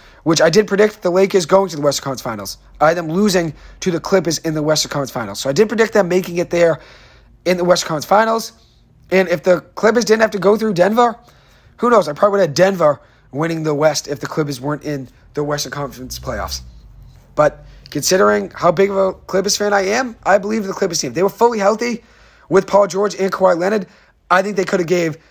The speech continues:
that Nuggets team fits. I think they could have won that series in seven games. I think they would have beat the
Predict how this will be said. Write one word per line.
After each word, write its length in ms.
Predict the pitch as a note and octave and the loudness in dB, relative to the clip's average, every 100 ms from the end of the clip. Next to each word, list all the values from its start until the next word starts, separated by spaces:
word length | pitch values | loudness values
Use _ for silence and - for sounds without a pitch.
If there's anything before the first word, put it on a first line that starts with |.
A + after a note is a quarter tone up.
| _ | _
that 180 | E3+ D#3 | -2 2
Nuggets 320 | E3 D#3 D3 | 0 0 -4
team 400 | - D3+ C#3 A#2+ _ _ _ _ _ _ | -8 -8 -8 -12 _ _ _ _ _ _
fits. 400 | _ D#3+ A2+ - - _ - | _ -6 -6 -8 -12 _ -2
I 80 | |
think 140 | E3+ F#3 | 0 0
they 60 | |
could 140 | F3 G3 | 0 0
have 80 | E3 | 2
won 140 | F3 | 2
that 180 | D#3 D3+ | 0 0
series 300 | E3+ D#3 D3+ | -2 -2 -4
in 160 | D#3 | -6
seven 320 | D3 D#3 C3+ C3 | -2 -2 -2 -6
games. 320 | A2+ G#2+ - _ _ _ _ - | -12 -12 -14 _ _ _ _ -4
I 80 | F3 | -2
think 120 | G3 | 0
they 60 | |
would 140 | G3+ G3+ | 2 2
have 60 | |
beat 160 | F#3+ A3 | 2 2
the 180 | G3+ | 2